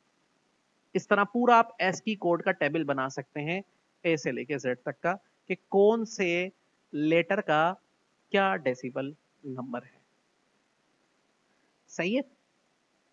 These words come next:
समझ में आ गई बात? क्लास को यहीं पर खत्म करते हैं। Array initialization list cannot have more values than the array's element। अब कह रहा है, हाँ,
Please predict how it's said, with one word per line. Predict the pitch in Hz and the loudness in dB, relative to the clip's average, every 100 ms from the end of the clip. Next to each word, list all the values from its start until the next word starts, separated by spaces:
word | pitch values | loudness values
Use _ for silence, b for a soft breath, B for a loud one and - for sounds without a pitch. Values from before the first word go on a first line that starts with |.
| - | -8
समझ | 160 170 | -2 0
में | 180 | 2
आ | 170 | 0
गई | 180 | 0
बात? | 185 185 _ _ _ _ _ _ - | -4 -6 _ _ _ _ _ _ -2
क्लास | 165 180 170 | 4 6 4
को | 170 | -4
यहीं | 156 165 | -4 -4
पर | 175 | -4
खत्म | 170 156 160 | -2 -4 -2
करते | 143 135 | -6 -6
हैं। | 185 208 - | -10 -8 0
Array | 233 277 | 8 8
initialization | 269 208 226 220 202 233 214 | 8 2 2 0 -2 -2 2
list | 214 - | 0 2
cannot | 220 202 233 226 | -2 2 0 2
have | 202 190 | 2 2
more | 165 208 220 | 0 0 2
values | 165 160 202 208 _ _ _ _ | 2 2 0 0 _ _ _ _
than | 135 123 208 233 | -6 0 0 4
the | 185 185 - | 4 4 2
array's | 185 190 160 | 2 2 0
element। | 139 120 110 107 - _ 143 | -2 -4 -8 -12 -18 _ -8
अब | 135 | -2
कह | 170 | 2
रहा | 175 | 4
है, | 190 220 262 _ _ _ _ _ | 4 2 -2 _ _ _ _ _
हाँ, | - 175 190 190 180 160 139 123 120 | 2 6 8 10 8 6 2 0 -8